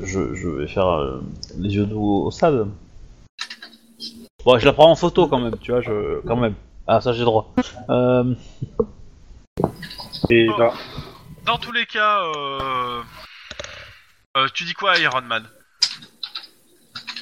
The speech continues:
Speaker 2: Bon, donc je lui dis que le, la piste de la... de l'épouse de Garrison, ça a rien donné parce que on a des informations, mais, euh,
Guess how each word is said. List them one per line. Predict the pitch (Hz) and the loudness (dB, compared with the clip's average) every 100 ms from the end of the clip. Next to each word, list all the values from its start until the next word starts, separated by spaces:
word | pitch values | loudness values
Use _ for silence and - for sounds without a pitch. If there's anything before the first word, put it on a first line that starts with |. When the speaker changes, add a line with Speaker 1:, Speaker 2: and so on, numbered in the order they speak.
| - _ - - - | -18 _ -20 -6 6
Speaker 2:
Bon, | 160 147 | 8 8
donc | 131 165 160 | 4 -2 0
je | 165 | -2
lui | |
dis | 175 185 180 | -4 -4 -6
que | - | -2
le, | 156 156 143 139 131 127 127 123 123 123 120 117 117 113 113 113 113 110 - - | 0 0 -2 0 0 0 0 0 0 0 -2 -2 -2 -2 -4 -4 -4 -6 -8 -8
la | 131 131 | 0 2
piste | - - - - 139 | 2 2 0 0 -6
de | 127 123 | -6 -4
la... | 120 120 117 113 113 | -4 -4 -4 -4 -6
de | 117 | -4
l'épouse | 120 135 143 | 0 0 0
de | 131 | 0
Garrison, | 127 131 131 - 151 147 | 4 4 2 0 0 0
ça | 143 - 127 | -4 -4 -2
a | 120 | -2
rien | 123 127 | 0 0
donné | 123 123 131 | 0 0 -2
parce | 131 120 - | -2 -2 -2
que | 123 113 113 113 110 113 117 | -4 -12 -8 -8 -8 -10 -6
on | |
a | 123 | -6
des | 123 127 | -6 -6
informations, | 123 131 127 120 - 139 131 | -2 0 0 0 -2 -4 -10
mais, | 117 113 | -10 -10
euh, | 113 | -10